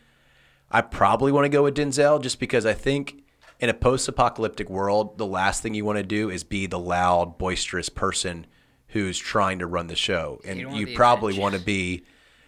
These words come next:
Speaker 1: the loner who's self-sufficient and doesn't really need a handout from anybody. So I probably, I probably ride for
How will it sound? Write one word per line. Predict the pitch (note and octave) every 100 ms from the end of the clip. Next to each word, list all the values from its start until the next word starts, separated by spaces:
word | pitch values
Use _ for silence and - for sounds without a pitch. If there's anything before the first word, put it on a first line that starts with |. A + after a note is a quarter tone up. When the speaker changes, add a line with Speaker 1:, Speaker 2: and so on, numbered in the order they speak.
| _
Speaker 1:
the | -
loner | A2 A2+ A2+ A2 G#2
who's | G#2+
self-sufficient | - A2 G2 - F#2 G2+ F#2 F#2+ F2+ - _ -
and | G2 F2+ F2 E2+ E2+ E2 _ _
doesn't | G2+ G2 F#2
really | F#2 F#2
need | F#2 E2+
a |
handout | D2 F#2 E2+ D2
from | F2
anybody. | E2+ E2 D#2+ D2 B1 - _ _ _ -
So | - E2+ D#2
I | F#2
probably, | G2 B2+ G#2 F2
I | G2
probably | - A#2+ G2+
ride | F#2 F#2+ G2+
for | - G2+ F2